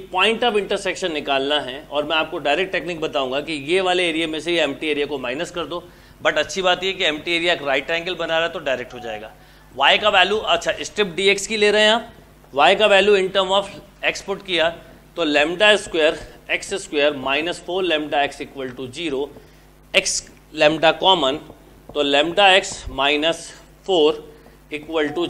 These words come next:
zero। lambda की एक, सॉरी, x की एक वैल्यू ज़ीरो आ गई और एक वैल्यू आ गई, अ, x की four by lambda। इसका मतलब ये पॉइंट होगा four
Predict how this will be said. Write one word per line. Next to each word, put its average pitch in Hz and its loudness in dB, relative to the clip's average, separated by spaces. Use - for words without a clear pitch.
zero। 120 -2
lambda 143 0
की 170 -6
एक, 147 -8
सॉरी, 131 0
x - -10
की 170 -2
एक 156 -2
वैल्यू 160 2
ज़ीरो 147 -4
आ 175 6
गई 160 2
और 170 -2
एक 147 -2
वैल्यू 147 2
आ 139 4
गई, 160 0
अ, 120 -8
x 143 -4
की 180 -4
four 165 0
by 143 6
lambda। 117 -4
इसका 151 -8
मतलब 156 -4
ये 151 -4
पॉइंट 147 -8
होगा 160 -4
four 160 -4